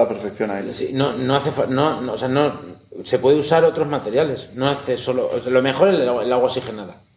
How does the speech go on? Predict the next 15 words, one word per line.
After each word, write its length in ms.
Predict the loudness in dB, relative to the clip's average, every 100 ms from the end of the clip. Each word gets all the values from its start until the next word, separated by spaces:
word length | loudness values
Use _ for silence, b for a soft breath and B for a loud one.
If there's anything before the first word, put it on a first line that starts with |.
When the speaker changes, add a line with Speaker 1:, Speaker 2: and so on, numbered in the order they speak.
| -4
Speaker 2:
Es 140 | 2
lo 140 | 4
que 480 | 6 6 4 -6 -14
te 100 | 2
desinfecta, 880 | 4 6 2 0 0 0 0 -2 -2
te 140 | -6 -6
lo 100 | -2
limpia, 520 | -2 -4 -2 -2 -2
te 100 | -4
lo 240 | -2 -4
desengrasa, 600 | -4 -8 -6 0 0 0
o 40 | -6
sea, 160 | -8
to-, 180 | -4 -2
es 180 | 0 -2